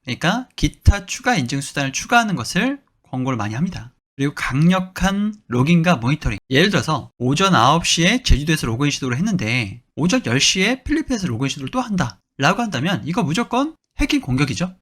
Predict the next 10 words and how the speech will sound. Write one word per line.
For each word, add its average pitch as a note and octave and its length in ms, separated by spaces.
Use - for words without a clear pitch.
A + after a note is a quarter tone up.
그래서 - 140
기업 G#3 260
입장에서도 D#3 600
이런 C#3 220
모니터링이 F3 580
필요합니다. F3+ 540
여기 A#2+ 140
사례들도 A#3+ 480
나와 A#2+ 240
있는데요. B2+ 560